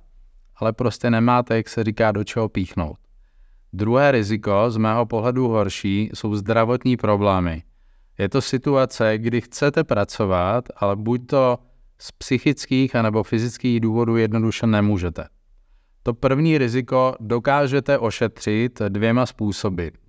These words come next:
Je jich určitě víc, ale dva základní jsou takové, že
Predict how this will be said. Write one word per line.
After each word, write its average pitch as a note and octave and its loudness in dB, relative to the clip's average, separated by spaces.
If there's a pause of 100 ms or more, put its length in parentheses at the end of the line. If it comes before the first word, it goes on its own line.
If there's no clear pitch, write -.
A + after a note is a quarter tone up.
(200)
Je G#2+ 0
jich G#2+ 0
určitě G#2+ -2
víc, G#2 -2
ale G#2 0
dva G2+ 0
základní G#2+ 0
jsou A2+ -4
takové, F#2+ 0
že F2+ -4